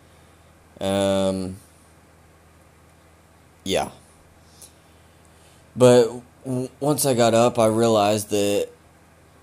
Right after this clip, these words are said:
I forgot to clean the kitchen last night like I said I would, and so I decided to knock that out beforehand.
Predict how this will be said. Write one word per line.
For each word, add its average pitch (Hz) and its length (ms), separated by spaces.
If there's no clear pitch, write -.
I 117 100
forgot 107 460
to 98 340
clean 101 280
the 90 60
kitchen 104 440
last 95 280
night 95 240
like 98 220
I 90 300
said 98 280
I 85 140
would, 92 400
and 95 220
so 90 400
I - 80
decided 87 480
to 82 380
knock 85 240
that 90 200
out 90 300
beforehand. 95 1600